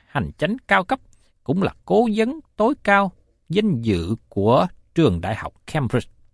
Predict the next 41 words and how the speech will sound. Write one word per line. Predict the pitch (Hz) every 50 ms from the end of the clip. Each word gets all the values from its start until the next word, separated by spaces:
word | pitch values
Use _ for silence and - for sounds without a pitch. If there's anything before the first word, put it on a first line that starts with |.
| _ _ _ _ _ _ _ _ _ -
người | 147 165 170 165 151
mà | 127 127 92
họ | 95 95 107 135 - _ _
cần | - 143 101 - - -
xin | - - - 151 151
ý | 151 175 180
kiến | - - 180 180 190 220 269 - - - -
tham | - - 131 110 92 95
vấn. | 117 135 - - - _ _ _ _ _ _ _ _ _ _ _ _ _ _ _
Ông | - 165 151 147
ta | 156 147
nói | 139 165 196
rằng, | 165 139 95 - - _ _ _ _ _ _ _ _ _ _ _ _ _ _ _ _ _ -
"Tôi | 214 220 214
biết | 233 294 - -
rất | - - - -
rõ | - 120 107 110 135 196
những | 170 156 196 240 233 180 151
gì | 147 - 139 107 85 - - _ _ _ _ _
mà | 117 113 -
các | - - - -
biến | 214 220 247 277
cố | - 233 247 269
này | 240 190 113 85 - -
nói | 104 131 156
đến, | 151 156 190 233 - _ _ _ _ _ _ _ _ _ _ _ -
và | 95 - - -
tôi | - 151 165 165
cũng | - - - 87 87 127 160 160
xin | - - - 175 175 170 165 151
báo | 143 143 151 175 226 262 -
cho | - 196
quý | 180 - 240 254 220
vị | 127 92 78 78 117
biết | 175 220 -
rằng, | - - 104 - - - _ _ _ _ _ _ _ _ _ _ _ _ _
loại | - 117 101 92 131
bằng | 156 151 135 98 - - - _
cớ | - 143 165 196 226 262
như | 240 190
thế, | 175 - 170 185 220